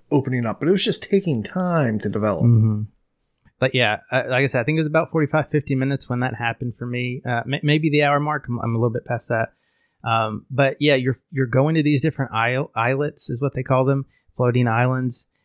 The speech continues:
Speaker 2: and w-, you are not really given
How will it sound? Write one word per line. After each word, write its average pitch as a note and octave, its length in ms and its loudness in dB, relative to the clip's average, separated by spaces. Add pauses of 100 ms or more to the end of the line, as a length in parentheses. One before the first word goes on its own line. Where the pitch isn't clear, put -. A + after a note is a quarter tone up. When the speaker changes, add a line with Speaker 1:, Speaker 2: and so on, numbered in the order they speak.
(140)
Speaker 2:
and A2+ 580 0 (840)
w-, - 140 -4 (840)
you D#3+ 400 0 (100)
are C#3 120 2
not D3 280 2
really D3 240 -2
given A2+ 600 -4